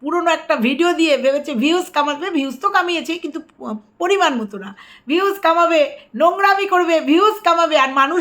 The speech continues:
বলে দিলেই মানুষ বলে দিলেই গায়ে চ্যারচ্যার করে জ্বালা লেগে যায়। ওর খুব কাছের মানুষদের, ওর, আহ, ধর্মমার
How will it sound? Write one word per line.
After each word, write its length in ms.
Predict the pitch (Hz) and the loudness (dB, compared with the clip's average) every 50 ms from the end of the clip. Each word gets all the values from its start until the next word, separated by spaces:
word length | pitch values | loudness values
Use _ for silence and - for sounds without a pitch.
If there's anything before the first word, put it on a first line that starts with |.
| 269 233 | 0 0
বলে 200 | 240 269 311 359 | 2 2 2 2
দিলেই 300 | 392 403 359 330 262 254 277 - - _ _ _ _ _ _ _ - | 2 2 2 2 2 0 -4 -12 -18 _ _ _ _ _ _ _ -2
মানুষ 300 | 196 208 240 302 349 311 247 | 0 0 0 0 -2 -4 -2
বলে 220 | 214 247 269 302 320 | -2 0 0 0 0
দিলেই 240 | 359 359 359 339 277 | 2 2 0 0 0
গায়ে 280 | 233 262 269 277 302 302 | 0 2 2 2 2 2
চ্যারচ্যার 420 | 302 311 311 311 - 381 392 392 381 | 2 0 -2 0 2 2 2 2 2
করে 160 | 381 381 370 | 0 0 0
জ্বালা 280 | 277 277 269 285 302 330 | 2 2 2 4 4 2
লেগে 220 | 359 359 330 339 | 2 0 0 0
যায়। 220 | 294 285 226 - - - - - _ | 0 0 -2 -2 -6 -12 -18 -10 _
ওর 140 | - 285 277 | -6 -6 -4
খুব 140 | - 370 359 | -4 -4 -4
কাছের 380 | 359 - 277 269 - 349 381 | -2 -2 -4 -2 -2 -2 0
মানুষদের, 500 | 359 349 339 349 349 302 262 339 320 302 | 0 0 0 0 -2 -2 -2 0 0 2
ওর, 160 | 294 302 311 311 | 4 4 2 2
আহ, 680 | - - - - _ - 233 247 240 226 214 233 226 220 | -2 -8 -16 -16 _ -2 0 2 2 0 -2 -4 -4 -2
ধর্মমার 680 | 202 185 233 269 311 370 381 349 330 339 349 339 311 | 0 0 2 2 2 2 4 6 6 6 8 6 4